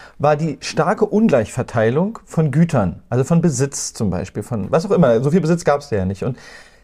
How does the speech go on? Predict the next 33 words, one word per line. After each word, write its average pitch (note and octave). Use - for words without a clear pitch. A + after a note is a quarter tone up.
Sie E3+
wiederum, G3+
äh, G#1+
führen G3+
die F3+
Ungleichverteilung F3
im D#3
Buch D#3
an D#3+
als D3+
ein C#3+
Grund. C#3
Und D#3
ich -
würd F3+
gerne G3+
mal F#3+
ein G3
Zitat F#3+
aus F3+
dem F3
Buch E3+
nehmen C3
und B2
Sie D3
dazu C#3+
fragen. A#2+
Da B2
steht E3+
nämlich, G3
"Von D#3
den C3+
amtlich A3+